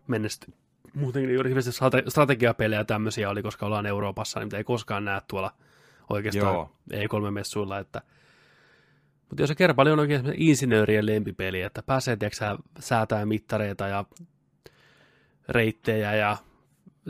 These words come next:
Speaker 1: noitten moottoreitten suuntaa ja kaikkea tämmöstä, niinku, että miten tää toimis, niin kyllä siinä saa monta tuntia kuluu varmasti.
Speaker 2: Kyllä.
Speaker 1: Mm.
Speaker 2: Simulaattoreista tuli kans mieleen, siellähän oli ollut, tota, noi kisat.
Speaker 1: Jep.
Speaker 2: Far-,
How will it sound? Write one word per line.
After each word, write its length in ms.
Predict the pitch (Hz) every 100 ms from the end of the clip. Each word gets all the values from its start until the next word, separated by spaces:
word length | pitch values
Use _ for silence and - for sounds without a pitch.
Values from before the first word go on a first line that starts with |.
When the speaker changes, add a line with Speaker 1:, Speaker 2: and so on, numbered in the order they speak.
| 135 80 87 180 _ _ -
Speaker 1:
noitten 420 | - 117 104 104 _ _ _ - _ -
moottoreitten 540 | 110 107 113 101 - 107
suuntaa 600 | - 110 107 - 104 98
ja 100 | 104
kaikkea 300 | 104 - 104
tämmöstä, 440 | 101 104 98 107
niinku, 160 | 101 104
että 120 | 139
miten 240 | 127 123
tää 180 | 110 107
toimis, 460 | 110 104 98 101 -
niin 140 | - _ _ _ _
kyllä 140 | 175
siinä 140 | 156 160
saa 140 | 156
monta 200 | 151 139
tuntia 420 | 127 120 104 95 101 - _
kuluu 340 | 117 110 101
varmasti. 420 | 101 101 104 - - _ _ _ _ _ _ _ _
Speaker 2:
Kyllä. 280 | 107 87 87 _ _ -
Speaker 1:
Mm. 80 | 123
Speaker 2:
Simulaattoreista 640 | 123 107 95 - 95 -
tuli 140 | 101
kans 240 | 95 101 -
mieleen, 340 | 101 95 92
siellähän 280 | 101 95 92 92
oli 160 | 92
ollut, 200 | 90 92
tota, 240 | 92 82 87
noi 340 | 87 87 87 _ _
kisat. 440 | - 120 92 - _ _ _ _ _ _ _ _ _ - - - _ -
Speaker 1:
Jep. 300 | 135 143 -
Speaker 2:
Far-, 320 | - 139 120